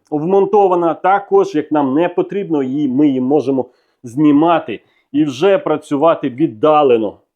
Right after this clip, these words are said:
від самої приставки. Їй не потрібно таку громістку і величезну робити,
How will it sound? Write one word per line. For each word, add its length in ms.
від 240
самої 420
приставки. 840
Їй 200
не 160
потрібно 500
таку 340
громістку 680
і 100
величезну 680
робити, 560